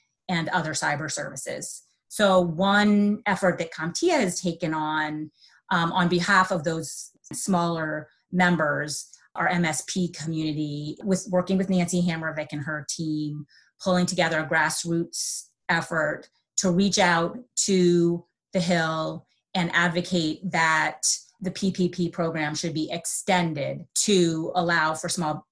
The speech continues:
medium-sized businesses to use that federal funding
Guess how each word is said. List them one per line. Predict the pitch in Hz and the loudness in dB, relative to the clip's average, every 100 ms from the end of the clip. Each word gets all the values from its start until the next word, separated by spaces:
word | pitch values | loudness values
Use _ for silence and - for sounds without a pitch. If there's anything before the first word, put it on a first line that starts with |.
| _ | _
medium-sized | 170 156 160 147 147 - | -4 -4 -4 -4 -6 -6
businesses | 156 156 - 151 143 | -8 -8 -8 -8 -6
to | - | -4
use | 165 151 151 147 147 135 - | -4 -4 -4 -6 -8 -10 -4
that | 175 - | -2 0
federal | - 165 165 151 | 0 0 -2 -4
funding | - 156 156 151 147 147 147 | -4 -4 -2 -4 -6 -6 -8